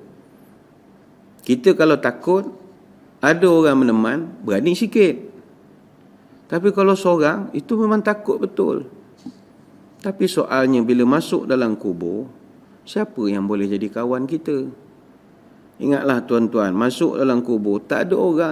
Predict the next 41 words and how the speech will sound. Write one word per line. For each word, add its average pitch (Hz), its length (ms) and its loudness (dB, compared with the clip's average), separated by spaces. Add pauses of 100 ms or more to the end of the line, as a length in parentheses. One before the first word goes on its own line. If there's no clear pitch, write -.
nak - 100 -4
neman 160 400 -2
kita. 143 400 -6
Sayang 160 560 4
macam 160 320 2
mana 170 480 4
pun 143 300 2
pada 135 180 2
kita, 135 460 2
tak 117 260 -2
ingin 196 560 4
dia 147 80 4
meneman 147 480 4
kita 123 240 -2
dalam 107 220 -2
kubur. 90 260 -8 (1300)
Isteri 226 420 4
kita, 208 220 4 (180)
tak 151 240 2
ada 170 60 8 (100)
lah. - 240 -4
<laughs> - 800 -20
Tak 143 160 2
ada. 143 160 0 (1300)
Adakah 135 320 2
kita 143 240 0
meninggal 151 320 4
esok, 143 240 2
dia 147 80 4
kata, 147 240 0
"Tak 139 160 -2
apalah 131 240 4
abang, 127 320 -2 (160)
abang 123 400 0
punya 131 160 0
pasal, 127 320 -4
saya 123 240 -4
temanlah 117 400 0
abang 110 240 -4
dalam 107 80 -4
kubur." 101 320 -8